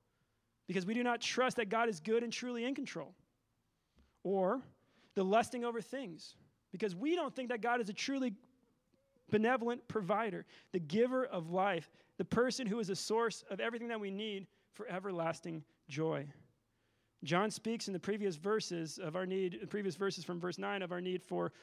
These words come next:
walking in the light of God's revelation. It is a call to live in a realm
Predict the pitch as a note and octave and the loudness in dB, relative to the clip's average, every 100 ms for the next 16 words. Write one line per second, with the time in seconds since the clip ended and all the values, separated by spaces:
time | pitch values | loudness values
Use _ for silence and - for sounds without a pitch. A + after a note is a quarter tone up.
0 | - - F3+ F3+ F3+ F3 D#3+ E3 F3+ E3+ | -10 2 2 4 0 0 2 2 2 0
1 | D#3+ D#3 F3 D3+ E3+ D#3+ D#3+ E3 - D3+ | -4 -4 -4 -2 -4 -4 -4 -4 -6 -12
2 | - _ _ _ _ _ _ _ D#3+ D#3+ | -14 _ _ _ _ _ _ _ -2 0
3 | E3+ - F#3 G3+ G3 E3+ F3 F3 A3 G#3 | 0 0 0 2 0 -4 0 6 8 6
4 | F#3+ - E3 E3 E3 F3 F3+ F3+ F3+ | 2 -2 -2 0 0 0 0 -2 -4